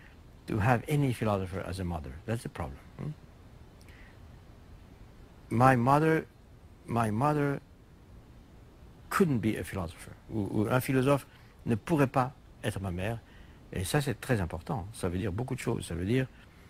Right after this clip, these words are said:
que, euh, que la figure du philosophe pour moi, et c'est pourquoi aussi je suis, je déconstruis la philosophie, la figure du philosophe est une figure masculine.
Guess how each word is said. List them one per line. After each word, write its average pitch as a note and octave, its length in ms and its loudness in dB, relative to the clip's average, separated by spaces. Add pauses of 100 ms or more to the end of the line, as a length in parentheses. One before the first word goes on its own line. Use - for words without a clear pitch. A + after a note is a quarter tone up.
(500)
que, A2+ 280 2 (120)
euh, G2 180 -4 (680)
que G2 200 0 (120)
la C3 140 4
figure C#3+ 460 4
du G#2+ 100 0
philosophe G2+ 520 -2
pour G#2 180 -6
moi, D3 300 0 (880)
et A2 60 -2
c'est G#2+ 140 -2
pourquoi A2 260 2
aussi A2+ 180 0
je G#2 80 2
suis, G2+ 380 -2
je F#2+ 80 -4
déconstruis A2 540 0
la G2+ 100 -2
philosophie, D3+ 440 -4 (440)
la - 80 -4
figure C#3+ 220 0
du G2+ 80 -2
philosophe A2 240 0
est C4 120 -4
une A#2+ 100 -2
figure A#2+ 220 0
masculine. D3+ 460 -2